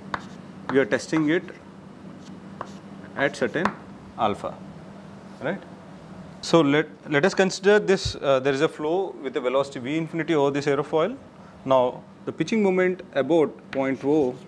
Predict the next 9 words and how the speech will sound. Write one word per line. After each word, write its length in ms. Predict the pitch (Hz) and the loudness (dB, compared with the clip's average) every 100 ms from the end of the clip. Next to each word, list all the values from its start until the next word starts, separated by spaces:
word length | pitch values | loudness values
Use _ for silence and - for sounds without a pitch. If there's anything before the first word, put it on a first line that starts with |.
| - - - | -20 -12 -4
is 160 | 117 | 2
equals 400 | 147 160 143 - | 2 2 -2 -2
to, 200 | - 110 120 - - - - - - - - - - - - - | -6 -10 -10 -16 -18 -18 -18 -18 -16 -16 -16 -16 -14 -12 -12 -6
about 340 | 127 120 131 - | -2 2 2 0
point 280 | 120 120 117 | -2 0 0
O 320 | 139 117 113 | 0 0 -2
is 160 | 117 120 | -4 -4
equals 380 | 143 143 127 - | -2 -2 -2 -4
to, 180 | 180 | -6